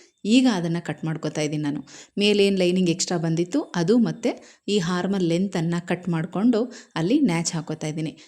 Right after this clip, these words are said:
ಈ ರೀತಿ ಮಾಡ್ಕೊಳ್ಳೋದ್ರಿಂದ ನಿಮ್ಗೆ ಬ್ಲೌಸಲ್ಲಿ ಯಾವುದೇ ಥರ ಪ್ರಾಬ್ಲಮ್ ಕೂಡ ಬರೋದಿಲ್ಲ. ಮತ್ತಿವಾಗ ಅರ್ಧ ಇಂಚು ಮೇಲ್ಗಡೆ ಜಾಯಿಂಟ್‌ಗೆ ಬಿಟ್ಟು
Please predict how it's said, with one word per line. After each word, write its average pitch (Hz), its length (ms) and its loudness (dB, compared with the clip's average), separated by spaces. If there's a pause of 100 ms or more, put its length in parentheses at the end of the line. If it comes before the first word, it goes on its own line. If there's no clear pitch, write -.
(160)
ಈ 214 220 6
ರೀತಿ 254 280 6
ಮಾಡ್ಕೊಳ್ಳೋದ್ರಿಂದ 165 800 0 (400)
ನಿಮ್ಗೆ 190 340 2
ಬ್ಲೌಸಲ್ಲಿ 190 580 2
ಯಾವುದೇ 190 400 2
ಥರ 220 200 -2
ಪ್ರಾಬ್ಲಮ್ 175 460 -4
ಕೂಡ 175 180 -4
ಬರೋದಿಲ್ಲ. 165 460 -4 (580)
ಮತ್ತಿವಾಗ 208 520 0 (400)
ಅರ್ಧ 226 260 2
ಇಂಚು 240 380 6
ಮೇಲ್ಗಡೆ 190 400 0
ಜಾಯಿಂಟ್‌ಗೆ 170 520 0
ಬಿಟ್ಟು 160 440 -4